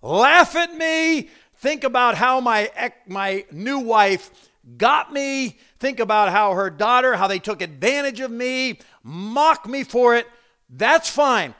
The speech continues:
but I'm not killing a prophet of God. That should have been his response. He should have had some courage. He should have stood up. He should have had some strength.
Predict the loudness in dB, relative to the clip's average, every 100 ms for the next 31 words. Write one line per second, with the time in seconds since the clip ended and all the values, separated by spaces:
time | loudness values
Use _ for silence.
0 | _ -2 0 0 -4 -8 2 2 2 0
1 | 0 0 -6 -14 _ -18 -18 -8 -6 -6
2 | -8 -10 -10 -12 _ _ _ _ _ _
3 | _ _ _ _ _ _ _ _ _ _
4 | _ _ _ _ _ _ _ _ _ _
5 | -16 -14 -14 -16 -16 -18 -20 -20 -20 -20
6 | -20 _ _ _ _ -10 -8 -4 -4 -2
7 | -2 -2 -4 -12 4 8 8 6 4 0
8 | -16 -4 -4 -2 -4 -4 -6 -2 2 8
9 | 8 6 -8 -6 -4 -4 -4 0 -2 -2
10 | -8 -8 -10 -2 0 0 -2 -14 -20